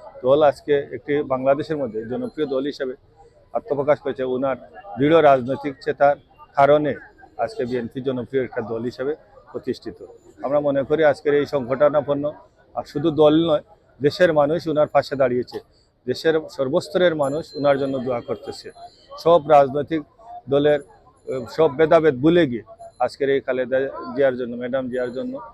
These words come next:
মানুষের, আহ, এক কাতারে দাঁড়িয়ে রয়েছে।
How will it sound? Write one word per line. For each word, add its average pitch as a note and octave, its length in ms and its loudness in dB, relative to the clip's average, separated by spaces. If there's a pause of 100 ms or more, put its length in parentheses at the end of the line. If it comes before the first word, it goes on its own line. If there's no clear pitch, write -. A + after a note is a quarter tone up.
(240)
মানুষের, B2 400 -8
আহ, B2+ 880 -8
এক C#3 200 0
কাতারে C3 380 2 (360)
দাঁড়িয়ে C3 280 2
রয়েছে। G#2+ 240 -12